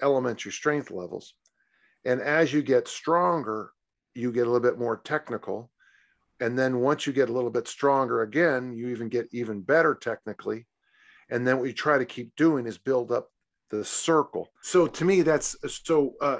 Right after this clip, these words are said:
in my book, uh, Now What, I have a tiny circle like this. And then I have a larger medium circle, and then I have a bigger circle with the yin yang symbol in each one of them. And to me, the way we grow an athlete out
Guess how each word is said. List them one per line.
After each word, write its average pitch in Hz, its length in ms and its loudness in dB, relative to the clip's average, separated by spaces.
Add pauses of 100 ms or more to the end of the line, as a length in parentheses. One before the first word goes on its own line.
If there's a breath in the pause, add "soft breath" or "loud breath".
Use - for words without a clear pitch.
in 156 120 0
my 135 140 0
book, 123 400 0
uh, 117 220 -4
Now 160 260 0
What, 104 240 -4 (500 loud breath)
I 117 100 -2
have 123 180 0
a - 60 -2
tiny 156 500 -4
circle 131 440 -4
like 110 300 -4
this. - 480 -4 (540 soft breath)
And 120 160 -2
then 123 140 2
I 120 40 -2
have 117 180 0
a 107 40 -2
larger 127 640 2
medium 127 400 -4
circle, 104 500 -6
and 113 140 -6
then 113 80 -6
I 104 80 -8
have 101 140 -8
a 101 40 -4
bigger 147 340 0
circle 104 460 -4
with 120 140 -4
the 113 80 -6
yin 117 240 0
yang 117 320 -4
symbol 131 440 -4
in 101 80 -10
each 101 180 -12
one 98 160 -6
of - 80 -8
them. 98 140 -8 (800 loud breath)
And 123 180 0
to 139 140 -4
me, 156 320 4 (100)
the 131 80 2
way 139 280 2
we 120 400 -6
grow 135 680 4
an 113 100 -4
athlete 113 480 -6
out 110 280 -4